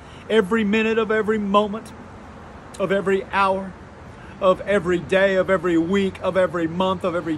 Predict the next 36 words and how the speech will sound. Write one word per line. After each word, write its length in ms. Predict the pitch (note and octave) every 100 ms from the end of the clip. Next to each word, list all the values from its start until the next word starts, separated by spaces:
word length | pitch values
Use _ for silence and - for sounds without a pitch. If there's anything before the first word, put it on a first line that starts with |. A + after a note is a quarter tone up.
| C3+
decade, 560 | F#3+ F#3+ G3 F#3 F#3 E3+
of 100 | E3+
every 180 | E3
year, 300 | D#3+ G3 G#3
the 100 | G#3
rest 260 | G#3 B3 -
of 80 | B3
my 140 | A#3+
life 320 | A3+ F3 D#3+ -
to 100 | E3+
you." 200 | D#3 - - - - - - - - - -
And 80 | C3
Father, 300 | - F#3 F3+
I 120 | F#3 F3+
ask 280 | F3+ D#3+
this 220 | F3 E3+ E3
in 160 | D#3
Jesus' 500 | - F#3 F#3 F#3+ -
name. 220 | D3+ A#2 G2+ - - - - - -
Amen 520 | D3+ C#3+ D3 C#3 B2+ A#2+ - - -
and 160 | C#3+ C#3+
amen. 420 | C3+ C3+ B2+ A#2+
Praise 440 | - F#3+ F#3+ E3+ -
God. 260 | C#3 C#3
Send 300 | - G#3+ G3+
your 80 | G3+
comments 520 | - G3+ G3 G3 F#3+
in 280 | F#3+ F3+ F3 - - - - - D3+
and, 160 | D3+
and 200 | D3+ D3+
your 100 | D3
testimony 680 | C3+ F#3+ - G3 F#3 F3+ F3+
into 140 | F3+
my 100 | E3
comments 420 | D#3+ F#3 F#3 F3 -
page. 460 | G3 F#3+ F#3 -